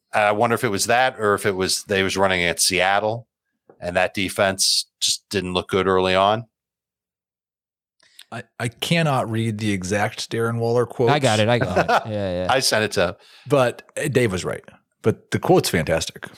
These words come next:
Speaker 3: There were a lot of
Speaker 1: Go
Speaker 3: times
Speaker 1: ahead,
Speaker 3: that
Speaker 1: Adam. I, I, I just sent it to you
Speaker 3: Yeah.
Speaker 1: on G Chat. You can read it word for word.
Speaker 3: There was a lot of times in the last couple years where I felt like there wasn't a clear defined attack in the red zone or, like, a plan for me specifically. I was kind of like, "What the heck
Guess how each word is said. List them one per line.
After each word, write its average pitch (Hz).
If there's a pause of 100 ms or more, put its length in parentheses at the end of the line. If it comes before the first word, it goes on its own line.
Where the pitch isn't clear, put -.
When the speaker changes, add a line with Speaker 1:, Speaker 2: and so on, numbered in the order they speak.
(100)
Speaker 3:
There 143
were 143
a 143
lot 160
of 165
Speaker 1:
Go 185
Speaker 3:
times 180
Speaker 1:
ahead, 139
Speaker 3:
that 110
Speaker 1:
Adam. 110
I, 151
I, 147
I 147
just 147
sent 143
it 127
to 135
you 120
Speaker 3:
Yeah. 113
Speaker 1:
on 107
G 101
Chat. 90
You 101
can 110
read 110
it 104
word 95
for 95
word. 78
Speaker 3:
There 156
was 151
a 151
lot 156
of 156
times 151
in 139
the 139
last 135
couple 135
years 123
where 117
I 117
felt 123
like 120
there 120
wasn't 117
a 113
clear 127
defined 117
attack 120
in 120
the 107
red 120
zone 110
or, 117
like, 113
a 107
plan 127
for 117
me 117
specifically. 110 (260)
I -
was 131
kind 143
of 120
like, 127
"What 123
the 127 (100)
heck -